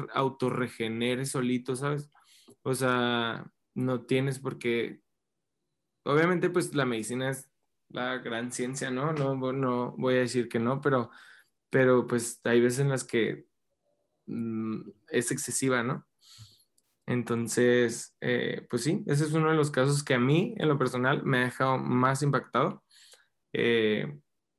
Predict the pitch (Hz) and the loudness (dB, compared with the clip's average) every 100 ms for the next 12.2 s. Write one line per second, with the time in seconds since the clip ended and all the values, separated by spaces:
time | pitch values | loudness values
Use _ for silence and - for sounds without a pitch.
0 | _ - 117 113 110 113 104 113 127 127 | _ 0 2 2 0 -2 -2 -4 -2 -2
1 | 139 123 143 143 143 143 - 127 123 117 | 0 0 4 6 6 4 0 2 4 2
2 | 117 120 123 139 127 117 131 127 123 120 | 2 0 2 0 2 0 0 0 0 0
3 | 123 123 120 120 - 113 131 - - - | 0 0 0 0 -2 -4 -2 -4 -14 -20
4 | - _ _ _ - 127 131 156 147 147 | -20 _ _ _ 2 6 8 8 8 6
5 | 143 123 123 123 127 - - 127 120 113 | 4 4 4 4 2 -2 0 4 4 4
6 | 117 113 139 139 127 120 120 120 - - | 2 4 2 4 4 6 6 4 2 2
7 | 131 127 131 135 135 - 131 123 117 - | 2 4 2 2 0 0 0 0 -2 -2
8 | 127 117 120 131 135 - 127 120 127 127 | -2 0 2 2 0 -2 -2 0 2 2
9 | 127 135 131 127 - 139 127 127 120 123 | 2 2 2 0 2 2 2 -2 -2 -2
10 | 139 139 139 117 120 117 120 143 143 127 | 0 0 0 -2 -2 -2 2 2 2 2
11 | 127 123 117 120 113 117 113 - 123 135 | 2 0 0 0 4 4 2 0 2 4
12 | 165 | 4